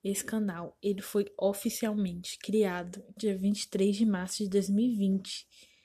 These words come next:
Eu comecei postando ele em, no meu Instagram de íntimos, mas só dia oito de abril de dois mil e vinte eu decidi tomar coragem <laughs> pra divulgar pra todo mundo.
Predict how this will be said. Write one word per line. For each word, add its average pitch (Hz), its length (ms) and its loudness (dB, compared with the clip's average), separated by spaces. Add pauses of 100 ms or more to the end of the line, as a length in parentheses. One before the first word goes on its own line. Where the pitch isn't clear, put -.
(520)
Eu 196 100 0
comecei 220 440 4
postando 208 720 0
ele 202 280 4
em, 202 500 6
no 196 100 2
meu 202 120 6
Instagram 202 480 2
de 220 120 4
íntimos, 220 600 -2 (400)
mas 196 580 2
só 196 140 0
dia 214 480 2
oito 247 440 4
de 226 180 2
abril 180 600 -2 (420)
de 202 80 -2
dois 175 280 -6
mil 226 260 4
e 302 100 4
vinte 269 640 2 (640)
eu 208 80 2
decidi 214 420 2
tomar 233 360 2
coragem 208 680 0
<laughs> - 1500 -4
pra 196 180 -2
divulgar 208 440 -2
pra 208 160 -2
todo 214 240 0
mundo. 185 400 0